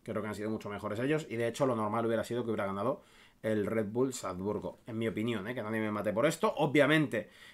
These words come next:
es Soboslai, pues Soboslai. Eh, obviamente yo quiero que gane el Atlético de Madrid, pero creo sinceramente que han sido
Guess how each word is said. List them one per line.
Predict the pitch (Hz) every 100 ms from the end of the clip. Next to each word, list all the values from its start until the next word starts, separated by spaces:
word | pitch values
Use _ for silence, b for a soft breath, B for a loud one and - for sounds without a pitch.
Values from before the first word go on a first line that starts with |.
| B
es | 123 120 -
Soboslai, | - 135 123 113 165 110 80
pues | 92
Soboslai. | - 101 104 110 - - B B B B B
Eh, | - 110 110 110 110 110 110 113 113 113 107 107 107 104 98 95 92 -
obviamente | 117 117 131 117
yo | 101 123 107
quiero | 113 110
que | 110
gane | 110
el | 113
Atlético | 117 117
de | 120
Madrid, | 113 143 196
pero | 113 101
creo | 101 117 110
sinceramente | 110 104 101 113 113
que |
han | 98
sido | - 117 143